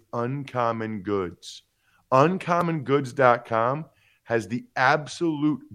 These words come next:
best gifts for everyone in your life. I was checking some of them out. I mean, they're usually handmade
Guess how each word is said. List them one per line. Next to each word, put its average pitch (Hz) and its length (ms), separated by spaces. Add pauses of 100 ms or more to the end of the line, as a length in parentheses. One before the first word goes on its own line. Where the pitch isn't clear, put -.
(120)
best 123 460
gifts - 460 (460)
for - 220 (100)
everyone 131 760
in 127 140
your 120 140
life. 113 300
I 156 140
was 226 180
checking 202 380
some 180 180
of 160 80
them 127 140
out. 131 360 (580)
I 147 140
mean, 151 460 (200)
they're 139 220
usually 170 600
handmade 127 880